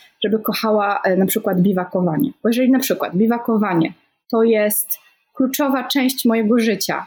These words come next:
że ja uwielbiam, e, wyprawy, przygotowuję się pół roku na to, żeby z namiotem, e, zejść pół Islandii, to to jest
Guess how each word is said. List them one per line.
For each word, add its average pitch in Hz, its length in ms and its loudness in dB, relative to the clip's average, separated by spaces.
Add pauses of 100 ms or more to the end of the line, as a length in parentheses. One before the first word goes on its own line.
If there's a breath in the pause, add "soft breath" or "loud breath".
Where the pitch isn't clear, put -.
że 214 140 0
ja 226 180 2
uwielbiam, 214 760 0 (500 loud breath)
e, 208 240 2
wyprawy, 190 920 0
przygotowuję 240 560 2
się 254 140 -4
pół 247 240 0
roku 240 560 0
na 226 140 2
to, 220 160 0
żeby 220 240 0
z 214 60 -2
namiotem, 220 580 2
e, 208 360 2 (120)
zejść 220 440 -2
pół 233 140 0
Islandii, 214 720 0 (400)
to 294 160 0
to 294 240 0
jest 294 360 -2